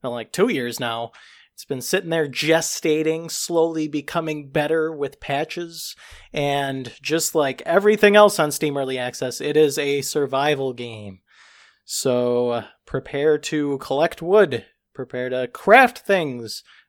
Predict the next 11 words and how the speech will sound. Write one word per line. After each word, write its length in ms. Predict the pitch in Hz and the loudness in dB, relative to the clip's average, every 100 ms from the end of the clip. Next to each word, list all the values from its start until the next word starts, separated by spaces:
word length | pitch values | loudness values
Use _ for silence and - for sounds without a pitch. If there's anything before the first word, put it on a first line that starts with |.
| - | -4
make 200 | 151 202 | -4 -2
sure 200 | - 233 | -2 -2
you're 180 | 233 220 | -4 0
fed, 480 | 208 233 143 160 - | 8 8 8 -2 -8
make 200 | 165 240 | -8 -6
sure 200 | - 269 | -8 -8
you're 180 | 262 240 | -8 0
warm, 460 | 233 269 165 113 - - - - | 4 4 2 -4 -12 -20 -20 -2
because 440 | 139 135 131 127 | 0 2 0 0
this 180 | 156 190 | -2 0
is 500 | 170 156 135 120 - | 0 -2 -4 -6 -8